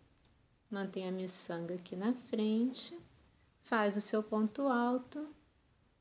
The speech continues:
normalmente, sempre mantendo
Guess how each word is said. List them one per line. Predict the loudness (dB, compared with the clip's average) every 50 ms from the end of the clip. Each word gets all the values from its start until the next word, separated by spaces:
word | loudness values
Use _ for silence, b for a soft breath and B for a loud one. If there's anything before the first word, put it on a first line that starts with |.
| _ _ -2
normalmente, | 2 4 4 6 6 6 4 4 4 4 4 4 4 2 0 -2 -4 -6 -6 -6 -6 -2 0 0 0 0 -2 -4 -4 -4 -4 -6 -8 -12 -14 -18 -20 _ _ _ _ _ _ _ _ _ _ _ _ _ _ _ _ _ _ _ _ _ _
sempre | -8 -4 0 0 0 0 0 2
mantendo | 2 2 2 2 0 0 0 -2 -2 0 0 2 2 4 4 4 4 4 4